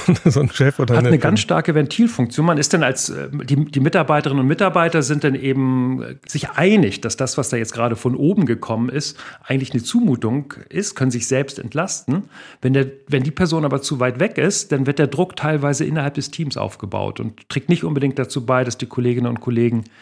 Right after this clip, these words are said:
Speaker 2: dann besser miteinander zurechtkommen.
Speaker 1: Aber die meisten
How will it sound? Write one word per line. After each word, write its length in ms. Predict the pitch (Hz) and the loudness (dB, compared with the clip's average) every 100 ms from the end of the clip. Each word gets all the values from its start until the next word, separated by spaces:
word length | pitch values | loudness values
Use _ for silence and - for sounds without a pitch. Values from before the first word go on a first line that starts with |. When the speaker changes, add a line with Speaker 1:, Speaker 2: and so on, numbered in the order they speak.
| - - | -20 -4
Speaker 2:
dann 160 | 120 110 | -2 0
besser 260 | 123 117 | 0 0
miteinander 480 | 101 98 92 87 92 | -2 -4 -6 -6 -10
zurechtkommen. 560 | - - 92 - - 98 _ _ | -10 -12 -14 -18 -18 -18 _ _
Speaker 1:
Aber 160 | 120 117 | 0 2
die 120 | 113 | 4
meisten 560 | 101 120 - 143 139 | 4 2 2 2 2